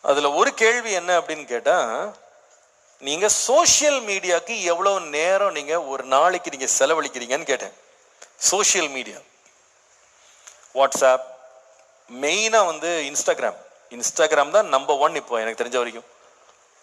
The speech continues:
எவ்வளவு நேரம் செலவழிக்கிறீங்க? எனக்கு ஆச்சரியமா இருந்துச்சு. அந்த குரூப்ல வந்து பதினஞ்சு வயசுல இருந்து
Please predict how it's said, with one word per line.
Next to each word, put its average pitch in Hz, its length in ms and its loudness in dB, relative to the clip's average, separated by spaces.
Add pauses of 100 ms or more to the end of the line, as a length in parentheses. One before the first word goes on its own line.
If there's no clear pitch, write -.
(1000)
எவ்வளவு 277 320 4
நேரம் 214 280 2
செலவழிக்கிறீங்க? 147 380 -6
எனக்கு 113 200 -10
ஆச்சரியமா 202 640 -2
இருந்துச்சு. 139 600 -4 (680)
அந்த 123 200 2
குரூப்ல 185 400 0
வந்து 147 260 -2 (100)
பதினஞ்சு 156 480 2
வயசுல 135 280 -2
இருந்து 135 440 -4